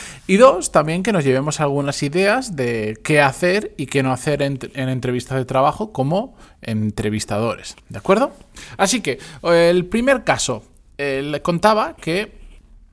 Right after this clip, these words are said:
eh, bueno, en un proceso, sabéis que en los procesos de selección, eh, y más ahora con esto de la distancia, pues,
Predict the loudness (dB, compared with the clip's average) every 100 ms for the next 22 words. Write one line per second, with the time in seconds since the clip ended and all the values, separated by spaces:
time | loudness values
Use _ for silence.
0 | -12 -12 _ -8 -4 -2 0 -2 -4 -4
1 | -6 -6 -4 -2 -2 0 0 2 0 2
2 | 2 2 0 0 -2 -6 -10 -12 -14 -12
3 | -10 -10 -8 -8 -6 -2 -2 -2 -10 -18
4 | -16 -14 -10 -8 -6 -6 -6 -2 -2 -2
5 | -6 -8 -8 -8 -8 -6 -6 -6 -6 -6
6 | -6 -6 -6 -6